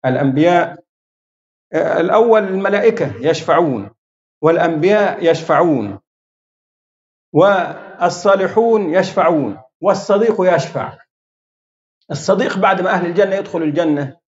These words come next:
يجلس هكذا ويسأل: "ألم تروا فلانا؟ أين أخي فلان؟" ويكون أخاه في الجحيم، فيقول الله تبارك وتعالى: "أخرجوا له أخاه." هو مش له طلب؟ كل طلبات أهل الجنة تلبى.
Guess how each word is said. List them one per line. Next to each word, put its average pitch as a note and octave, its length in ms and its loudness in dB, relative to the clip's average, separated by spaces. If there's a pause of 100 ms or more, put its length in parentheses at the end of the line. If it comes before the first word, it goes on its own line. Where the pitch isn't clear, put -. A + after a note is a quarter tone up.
(220)
يجلس G3 360 0
هكذا E3 440 -4 (340)
ويسأل: F#3 440 2 (500)
"ألم F3+ 380 0
تروا F3+ 180 2
فلانا؟ D#3 580 -2 (500)
أين G3+ 180 2
أخي F#3 260 -4
فلان؟" D3 580 -2 (360)
ويكون E3 340 2
أخاه G#3+ 340 2
في G#3+ 120 -6
الجحيم، E3 600 -2 (1500)
فيقول D3 500 2
الله F3 320 0
تبارك D#3+ 460 0
وتعالى: D#3 440 -2
"أخرجوا D3 640 -4
له B2+ 300 -4
أخاه." G#2 400 -10 (640)
هو A#2 180 -6
مش A#2 200 -6
له C#3+ 120 0
طلب؟ D3+ 640 -4
كل E3+ 240 -2
طلبات D3 340 -2
أهل D3+ 200 -2
الجنة F3+ 340 -2
تلبى. F#3 540 -6